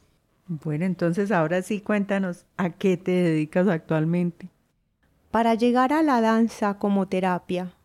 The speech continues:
Speaker 2: me dedico a, a orientar encuentros de danza, terapia, método María Fuchs. Y también me dedico a estar en la montaña Risa, el refugio de cuidado,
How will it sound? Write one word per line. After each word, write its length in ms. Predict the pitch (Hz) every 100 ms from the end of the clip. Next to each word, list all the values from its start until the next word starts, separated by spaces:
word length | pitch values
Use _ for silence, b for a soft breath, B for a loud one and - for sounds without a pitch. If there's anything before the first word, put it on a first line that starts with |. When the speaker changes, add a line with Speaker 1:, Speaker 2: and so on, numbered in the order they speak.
| _
Speaker 2:
me 160 | 196 190
dedico 640 | 185 196 196 202 202 202 -
a, 300 | 170 160 170
a 160 | -
orientar 500 | 165 175 175 165 170
encuentros 720 | 190 185 196 190 180 170 160 -
de 100 | 180
danza, 540 | 180 180 180 - 175
terapia, 500 | - 160 160 - 180
método 480 | 180 185 180 - 185
María 300 | 180 165 165
Fuchs. 360 | 151 185 214 _ _
Y 120 | 208
también 440 | 202 185 185 175 180
me 120 | 190
dedico 540 | 202 165 165 160 190
a 60 | 202
estar 460 | 196 - 165 165 -
en 140 | 190
la 80 | 190
montaña 520 | 170 165 160 165 165
Risa, 480 | 175 190 160 196 202 _ _ -
el 120 | - 151
refugio 760 | - 175 208 202 - 196 185 -
de 120 | 185
cuidado, 680 | - 185 175 180 175 180 196